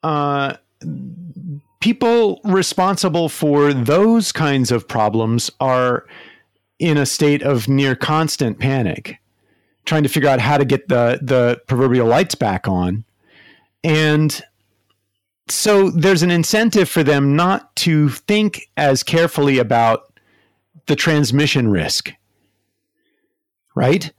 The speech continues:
Meanwhile, they're already getting a little bit dumber, if I'm right.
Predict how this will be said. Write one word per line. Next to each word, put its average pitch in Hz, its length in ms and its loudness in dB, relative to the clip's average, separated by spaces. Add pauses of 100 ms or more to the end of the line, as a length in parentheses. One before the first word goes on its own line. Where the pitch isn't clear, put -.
(280)
Meanwhile, 151 720 2
they're 160 260 2
already 196 440 2
getting 160 280 2
a 143 80 2
little 143 200 2
bit 120 240 0
dumber, 131 400 0
if 120 180 -4
I'm 123 240 0
right. 85 340 -4